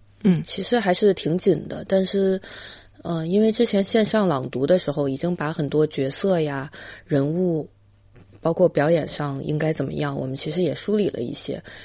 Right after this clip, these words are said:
Speaker 2: 然后整个剧本的核心的思想是什么也都梳理过了，所以其实真的下地排排的还是挺快的。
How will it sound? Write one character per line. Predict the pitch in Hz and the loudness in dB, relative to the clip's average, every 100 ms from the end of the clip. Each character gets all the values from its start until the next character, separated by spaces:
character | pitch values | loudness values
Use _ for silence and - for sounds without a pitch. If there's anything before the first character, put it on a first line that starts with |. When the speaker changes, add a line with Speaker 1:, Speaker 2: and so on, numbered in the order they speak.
| - | -16
Speaker 2:
然 | 156 | -8
后 | 147 143 | -4 -2
整 | - 135 | -2 0
个 | 165 | 0
剧 | - 196 | 2 0
本 | 165 110 - | 2 -2 -2
的 | - 120 104 - | -2 -2 -4 -8
核 | - 143 | -4 -4
心 | - 190 | 0 0
的 | 180 151 | 2 2
思 | - 240 | 2 2
想 | 156 | 2
是 | 143 156 | -2 -4
什 | 143 | -4
么 | 127 | -4
也 | 127 110 | -4 -2
都 | 147 | -2
梳 | - 185 | 0 0
理 | 143 | 0
过 | - 175 | 0 0
了， | 143 | 0
所 | - 165 | -4 -2
以 | 165 - - - - | -2 -4 -14 -18 -6
其 | - | 2
实 | 208 | 4
真 | 214 254 | 4 4
的 | 220 | 4
下 | - 175 | 2 2
地 | 180 | 0
排 | - 147 | 0 -6
排 | - 139 | -4 -4
的 | |
还 | - 143 | -2 -2
是 | 151 | -4
挺 | - | -4
快 | - 151 | -8 -8
的。 | - | -8